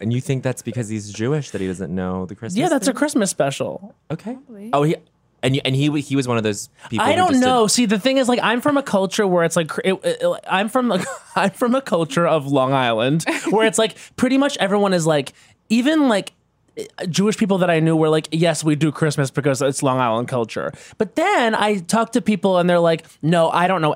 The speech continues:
Speaker 2: any Christmas things. It's not part of my
Speaker 1: Oh, well,
Speaker 2: purview."
Speaker 1: and this guy is Flor-, Florida Jew, which is
Speaker 2: Florida Jew,
Speaker 1: different.
Speaker 2: and yeah, I think I, I don't know exactly, like,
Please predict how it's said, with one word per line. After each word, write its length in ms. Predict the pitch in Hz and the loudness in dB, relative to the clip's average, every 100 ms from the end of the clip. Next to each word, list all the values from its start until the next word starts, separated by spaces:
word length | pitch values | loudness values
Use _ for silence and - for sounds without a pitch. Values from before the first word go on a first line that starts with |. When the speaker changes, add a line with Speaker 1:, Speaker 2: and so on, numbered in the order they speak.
| - | 0
Speaker 2:
any 180 | 190 | -2
Christmas 440 | 190 175 160 160 147 | 0 -2 0 -2 -2
things. 320 | 151 139 131 | -2 -2 -2
It's 180 | 147 - | -6 -4
not 240 | 147 156 | -2 -2
part 180 | - 170 | 0 0
of 60 | 156 | 2
my 80 | |
Speaker 1:
Oh, 80 | 147 | 2
well, 120 | 135 147 | 2 2
Speaker 2:
purview." 40 | |
Speaker 1:
and 160 | 127 123 | 2 2
this 140 | 123 | 2
guy 180 | 120 117 | 2 0
is 240 | 104 92 - | 0 -4 -8
Flor-, 380 | - 101 98 | -2 -2 -2
Florida 580 | 98 - 107 104 90 82 | -8 -6 -2 0 0 -2
Jew, 160 | 78 - | -6 -10
which 160 | - - | -10 -8
is 60 | |
Speaker 2:
Florida 380 | 165 185 196 196 | -2 0 2 0
Jew, 260 | 165 160 160 | 0 2 4
Speaker 1:
different. 260 | 156 143 | 4 2
Speaker 2:
and 220 | 95 85 175 | 0 -4 -2
yeah, 180 | 196 | 0
I 100 | 185 | 0
think 220 | 185 220 208 | 0 -2 -2
I, 280 | - 196 180 | -2 0 0
I 20 | |
don't 200 | 233 269 196 | 2 2 2
know 180 | 190 | 2
exactly, 540 | 185 139 175 170 170 156 | 0 0 0 0 0 2
like, 400 | 143 120 113 | 2 0 -4